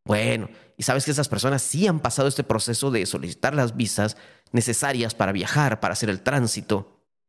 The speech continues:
Entonces, hay un trabajo detrás de eso. Solo estás viendo esta vida de, eh, youtuber viajando, demostrándote las cosas de otro país, la vida de otro país, la comida de otro país,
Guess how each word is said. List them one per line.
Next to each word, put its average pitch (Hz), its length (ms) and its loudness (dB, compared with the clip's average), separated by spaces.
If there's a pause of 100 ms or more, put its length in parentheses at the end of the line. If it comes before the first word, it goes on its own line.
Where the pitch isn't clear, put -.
(260)
Entonces, 135 560 2 (340)
hay 143 220 4
un 165 300 0
trabajo 151 520 2
detrás 110 400 0
de 101 140 0
eso. 107 300 -2
Solo 247 240 2
estás 175 280 -2
viendo 135 460 4
esta 113 200 0
vida 110 340 0 (260)
de, 123 180 2
eh, 110 280 2
youtuber 123 420 2
viajando, 110 680 2 (180)
demostrándote 117 760 2
las 104 180 0
cosas 113 500 0 (520)
de 120 120 6
otro - 180 2
país, 123 400 2
la 107 80 4
vida 120 220 4
de 113 60 4
otro - 200 -2
país, 123 320 0
la 101 100 0
comida 127 240 2
de 120 40 4
otro 101 180 -2
país, 131 400 0